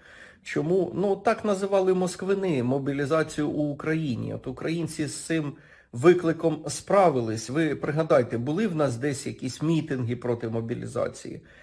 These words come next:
Навіть серед тих людей, які... Не дуже схвально ставляться. Навіть вони розуміли, що ця річ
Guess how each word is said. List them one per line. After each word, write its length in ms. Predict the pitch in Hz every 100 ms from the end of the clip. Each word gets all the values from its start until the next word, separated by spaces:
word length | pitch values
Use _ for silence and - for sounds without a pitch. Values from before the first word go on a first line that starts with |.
| - - _ _ -
Навіть 480 | 151 185 170 156
серед 420 | - - 151 151 -
тих 240 | 160 156
людей, 500 | 139 113 113 - -
які... 460 | 135 131 165 156 143 - - - _ -
Не 180 | 180 202
дуже 340 | 160 151 127
схвально 520 | 123 - 135 143 131 127
ставляться. 580 | - 123 117 117 - 104
Навіть 320 | 139 147 131 131
вони 300 | 139 165 170
розуміли, 600 | 143 120 127 151 143 127
що 220 | - 113
ця 640 | - - 147 151 147 -
річ 400 | - 131 123 -